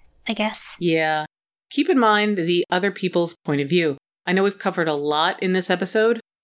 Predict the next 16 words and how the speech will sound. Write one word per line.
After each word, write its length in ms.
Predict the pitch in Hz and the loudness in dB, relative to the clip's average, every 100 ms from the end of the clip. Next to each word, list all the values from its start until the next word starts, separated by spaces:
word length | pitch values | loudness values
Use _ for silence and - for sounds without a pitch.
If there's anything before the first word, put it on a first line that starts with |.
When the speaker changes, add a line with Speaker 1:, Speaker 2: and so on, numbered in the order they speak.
| _ _ - | _ _ -4
Speaker 2:
and 640 | 170 165 160 160 160 160 _ _ _ _ | -2 0 -2 -4 -8 -12 _ _ _ _
it 180 | - - | -2 0
may 300 | 196 202 208 | 2 4 2
seem 440 | 214 - 185 180 175 | 2 0 0 2 0
to 80 | 180 | -2
people 440 | 180 175 170 165 | -2 0 2 2
that 220 | 156 156 | 0 0
are 100 | 151 | 0
new 240 | 151 160 190 | 0 0 2
to 80 | |
R 160 | 190 185 | 2 0
P 200 | - 208 | 0 -2
that 180 | 175 - | -2 -4
this 160 | 165 | -4
is, 160 | 160 143 | -6 -2
like, 180 | 151 | -4